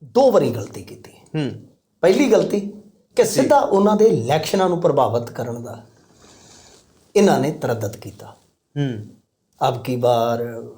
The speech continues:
Speaker 1: ਟਰੰਪ ਸਰਕਾਰ ਕੁਛ ਇਸ ਤਰ੍ਹਾਂ ਦਾ ਕਿਹਾ ਸੀ, ਜਿਵੇਂ ਇੱਥੇ
Speaker 2: ਜੀ।
Speaker 1: ਇਹਨਾਂ ਦੇ ਜਿਹੜੇ ਭਗਤ ਨੇ, ਸਮਰਥਕ ਨੇ, ਉਹ ਕਹਿੰਦੇ ਅਬ ਕੀ ਬਾਰ ਮੋਦੀ ਸਰਕਾਰ।
Speaker 2: ਹੂੰ।
Speaker 1: ਪਹਿਲੀ ਗਲਤੀ ਤਾਂ ਮੇਰਾ ਮੰਨਣਾ ਇਹ ਹੈ ਕਿ ਕਿਸੇ ਵੀ ਦੇਸ਼ ਦੀ ਚੁਣਾਵੀ ਪ੍ਰਕਿਰਿਆ ਜਦੋਂ ਚੱਲਦੀ ਹੋਵੇ,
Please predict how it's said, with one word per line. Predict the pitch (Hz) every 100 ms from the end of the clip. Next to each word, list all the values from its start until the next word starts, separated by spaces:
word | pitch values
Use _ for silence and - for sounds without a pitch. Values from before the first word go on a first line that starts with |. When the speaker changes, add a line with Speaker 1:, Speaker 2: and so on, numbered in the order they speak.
| - _ -
Speaker 1:
ਟਰੰਪ | 139 139 127
ਸਰਕਾਰ | 117 127 123 117
ਕੁਛ | 113 120 -
ਇਸ | 123
ਤਰ੍ਹਾਂ | - 123
ਦਾ | 117 107
ਕਿਹਾ | 131 110
ਸੀ, | -
ਜਿਵੇਂ | 233 311
ਇੱਥੇ | 240 208 165
Speaker 2:
ਜੀ। | 127 101 - -
Speaker 1:
ਇਹਨਾਂ | 156 156 147
ਦੇ | 135 127 123 120 - - _ _ _
ਜਿਹੜੇ | - 131 127
ਭਗਤ | 156 127 143
ਨੇ, | 127 127
ਸਮਰਥਕ | 123 127 123 120 127
ਨੇ, | 120
ਉਹ | 123
ਕਹਿੰਦੇ | 123 117 120
ਅਬ | 110 110
ਕੀ | 127
ਬਾਰ | 117 110 110 117
ਮੋਦੀ | 110 123 120
ਸਰਕਾਰ। | 117 - - - 127
Speaker 2:
ਹੂੰ। | 120 107 110 - _ _ _ _ _ _ _ _ _ _ -
Speaker 1:
ਪਹਿਲੀ | 226 269
ਗਲਤੀ | 170 165 190
ਤਾਂ | 185 208
ਮੇਰਾ | 151 139 190 226
ਮੰਨਣਾ | 190 180 175
ਇਹ | 143
ਹੈ | 156
ਕਿ | 175
ਕਿਸੇ | 190 190 - 277
ਵੀ | 285
ਦੇਸ਼ | 185 151 147 147 -
ਦੀ | 151 202 -
ਚੁਣਾਵੀ | - 156 165 208 320
ਪ੍ਰਕਿਰਿਆ | - - 156 143 107
ਜਦੋਂ | 123 113 123
ਚੱਲਦੀ | 131 113 120
ਹੋਵੇ, | 117 110